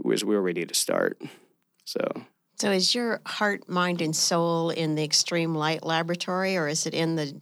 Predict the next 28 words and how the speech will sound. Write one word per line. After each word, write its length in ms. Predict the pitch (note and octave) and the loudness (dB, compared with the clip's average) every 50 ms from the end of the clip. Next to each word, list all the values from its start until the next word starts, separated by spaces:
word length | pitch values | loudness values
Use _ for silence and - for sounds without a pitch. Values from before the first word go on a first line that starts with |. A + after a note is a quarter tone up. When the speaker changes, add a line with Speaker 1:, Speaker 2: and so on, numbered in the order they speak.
| - - | -2 0
Speaker 2:
entrepreneurial 680 | D#3 D#3+ E3 - E3 - F3 E3+ E3 D#3+ D#3+ D#3+ D3+ C#3 | 0 0 0 -2 -8 -6 -4 -2 0 0 0 0 -2 -4
development 460 | D3 D3 C#3+ C#3+ D3+ D#3 D#3 E3 D#3 | -4 -2 -2 -2 -2 -2 -2 -2 -2
at 120 | D3+ - | -2 -4
Innovation 540 | - - D#3+ D#3 D#3 D3+ D#3 E3 - - D#3+ | -4 -2 -2 -2 0 -2 -2 -2 -2 -2 -4
Campus, 480 | D#3 - E3+ E3 E3+ - F3+ E3+ - - - | -4 -4 -4 -4 -2 -2 -4 -4 -2 -2 0
or 220 | D3 D3 D3+ D3+ D3+ - - - - - _ | 0 0 0 -2 -6 -12 -16 -16 -18 -10 _
do 100 | - F#3 | 0 2
you 40 | F#3 | 2
wanna 160 | F3+ E3+ E3 | 2 2 2
do 120 | C#3+ C#3+ C3 | 0 -2 -4
both 380 | C3 C3+ B2 B2 B2+ C3+ - | -4 -2 -2 -2 -2 -4 -10
of 100 | - - | -14 -12
'em? 200 | - - - - - E3 E3 - - - _ _ - - - | -14 -14 -14 -14 -16 -16 -16 -16 -18 -20 _ _ -6 2 4
Speaker 1:
Uh, 240 | A2+ A2 G2+ G2+ | 6 6 6 4
kind 200 | G#2+ - D3 D3+ | 4 4 4 4
of 80 | D3 A#2+ | 4 6
a 60 | A2+ | 6
mix. 540 | G#2+ G#2+ G#2+ G#2+ F#2+ F#2+ F#2+ - - - - - - | 6 6 6 6 4 2 2 0 0 0 0 2 4
I, 260 | C#3 D3 C#3+ C#3 - - _ _ _ _ _ _ _ _ _ _ _ _ _ _ _ _ _ _ _ _ _ _ _ _ _ _ _ _ _ _ _ _ _ _ _ _ _ _ _ _ _ _ _ _ _ _ _ _ _ | 6 6 6 4 0 -6 _ _ _ _ _ _ _ _ _ _ _ _ _ _ _ _ _ _ _ _ _ _ _ _ _ _ _ _ _ _ _ _ _ _ _ _ _ _ _ _ _ _ _ _ _ _ _ _ _
so 120 | - - C3+ | 2 4 4
I 60 | B2+ | 6
kinda 200 | - F3 E3+ D3+ | 6 6 6 6
have 160 | D3+ C3+ A#2 | 6 6 6
a 40 | A2 | 4
motto, 520 | A2 A2 A2 A2+ A2+ A2+ A2 G2 F#2 F2+ | 6 6 6 6 6 6 4 2 0 -2
and 100 | F#2 F#2 | -2 -4
it's, 320 | F#2+ F#2 - - - - - | -4 -2 0 0 0 0 2
uh, 500 | G#2 G#2 G2 F#2 F2+ F#2 - G#1 - | 2 2 2 2 0 0 -2 -4 -6